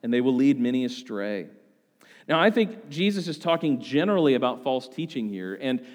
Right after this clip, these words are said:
you don't have to have somebody say, "I'm Jesus," you know, to be a false Messiah.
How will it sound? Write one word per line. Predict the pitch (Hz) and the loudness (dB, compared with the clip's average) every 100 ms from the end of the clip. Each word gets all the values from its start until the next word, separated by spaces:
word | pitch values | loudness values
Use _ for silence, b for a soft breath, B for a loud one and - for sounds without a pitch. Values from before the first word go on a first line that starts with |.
| B | B
you | 143 | 2
don't | 190 - | 2 2
have | 180 185 185 | -2 -2 2
to | 151 | 0
have | 147 165 | 2 -2
somebody | 160 143 135 | 0 0 0
say, | - 131 | 0 0
"I'm | 127 127 110 | 2 0 -2
Jesus," | 120 160 165 87 107 - - - | 0 0 0 -2 -8 -10 -18 -6
you | 127 | -2
know, | 113 117 B B - | -2 -4 B B -4
to | 143 | 4
be | 143 143 | 6 6
a | 143 | 4
false | - 143 127 | -2 -2 -2
Messiah. | 117 - 95 80 | -8 -10 -10 -12